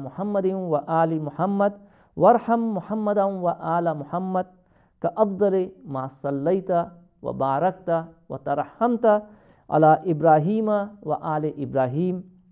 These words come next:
انکا حمید مجید۔ وصلی علی جمیع انبیاء والمرسلین، جمیع الانبیاء والمرسلین۔ والشهداء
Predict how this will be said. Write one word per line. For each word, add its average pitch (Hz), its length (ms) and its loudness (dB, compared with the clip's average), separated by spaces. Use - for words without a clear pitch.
انکا 214 560 4
حمید 196 280 2
مجید۔ 175 600 0
وصلی 247 360 4
علی 214 440 6
جمیع 214 300 2
انبیاء 175 580 4
والمرسلین، 170 720 2
جمیع 202 320 0
الانبیاء 190 680 -2
والمرسلین۔ 165 760 -2
والشهداء 185 640 4